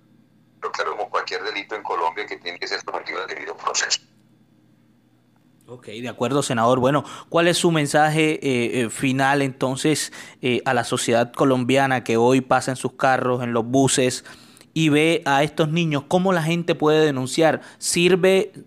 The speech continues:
Speaker 2: simplemente la foto? ¿Sirve simplemente el videíto?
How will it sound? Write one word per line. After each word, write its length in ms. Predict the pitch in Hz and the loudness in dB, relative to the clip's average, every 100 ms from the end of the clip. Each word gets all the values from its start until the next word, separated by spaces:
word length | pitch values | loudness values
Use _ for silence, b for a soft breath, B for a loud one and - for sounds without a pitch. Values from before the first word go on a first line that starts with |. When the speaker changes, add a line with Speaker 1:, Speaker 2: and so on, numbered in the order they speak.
| _ _ | _ _
Speaker 2:
simplemente 680 | - 175 165 175 175 175 185 | -2 0 2 2 2 2 2
la 120 | 151 | 2
foto? 520 | - 190 202 - 196 | 2 0 2 2 0
¿Sirve 340 | 185 156 151 160 | 2 0 0 0
simplemente 640 | 165 160 160 156 151 151 | 0 -2 0 0 0 2
el 120 | 156 | 2
videíto? 760 | 139 135 117 143 196 196 185 | 4 2 4 4 2 4 2